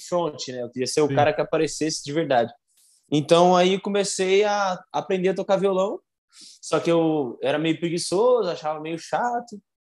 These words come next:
Speaker 1: mas aí, beleza, fui nessa, tocando violão e tal, e aí começou a banda de escola, aquela coisa toda, e aí eu virei vocalista de uma banda,
Speaker 2: Uhum.
Speaker 1: porque meio que eu juntei uma galera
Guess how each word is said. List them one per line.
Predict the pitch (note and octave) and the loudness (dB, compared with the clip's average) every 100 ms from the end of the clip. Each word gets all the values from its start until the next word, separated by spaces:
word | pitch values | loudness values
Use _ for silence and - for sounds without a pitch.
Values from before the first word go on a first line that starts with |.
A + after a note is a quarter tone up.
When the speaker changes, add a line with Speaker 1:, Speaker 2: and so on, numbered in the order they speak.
| _ _ | _ _
Speaker 1:
mas | C#3 E3 F#3 | 0 2 6
aí, | G3+ G#3+ A#3+ - | 6 4 0 2
beleza, | A3+ G3+ C#3 A2 - _ - | 4 4 2 -2 -14 _ -4
fui | G3 | -2
nessa, | F3+ F3 F#3 D#3+ | 2 0 0 -2
tocando | D3 C#3+ | 0 0
violão | D#3 F3+ F#3 | 0 0 -2
e | F#3+ | 0
tal, | F3 F#3+ A#3 _ _ _ _ | 0 0 -2 _ _ _ _
e | F3+ | 2
aí | G#3+ F#3+ G3 F#3 _ | 4 4 2 -6 _
começou | C4+ C#4 C#4+ A3 | -4 -2 4 4
a | E3 | 6
banda | C3+ E3 D3+ | 4 2 2
de | C3+ | 0
escola, | - G3 A3 F#3+ D3+ | -6 -4 0 2 0
aquela | D3 C#3 | 0 -2
coisa | C3+ D3 E3 E3 | -2 -4 -4 -2
toda, | F3 G3+ G#3 A3 _ _ D3 | 0 0 -2 -4 _ _ 2
e | E3 | 4
aí | E3+ | 6
eu | F#3+ | 4
virei | F#3 F#3 G3 | 2 0 0
vocalista | E3+ F#3 - F3+ F3 G3+ - D4+ D4+ - - | -2 -6 -6 -4 -4 -4 -4 -6 -8 -10 -8
de | C3+ | 2
uma | D#3 F#3+ | 4 6
banda, | F3 C#3+ A2+ G#2+ - _ | 6 6 4 0 -4 _
Speaker 2:
Uhum. | A#2+ | -6
Speaker 1:
porque | A#2+ A2 B2 B2 | -4 0 0 2
meio | B2 C#3 | 2 2
que | C#3+ | 6
eu | D3+ D3+ C3 | 6 6 2
juntei | A#2 D3 B2 C3+ | -2 -2 0 -2
uma | C3+ C3+ | 0 -2
galera | C3 B2 B2 D#3 F3+ E3+ | 0 0 0 0 0 -4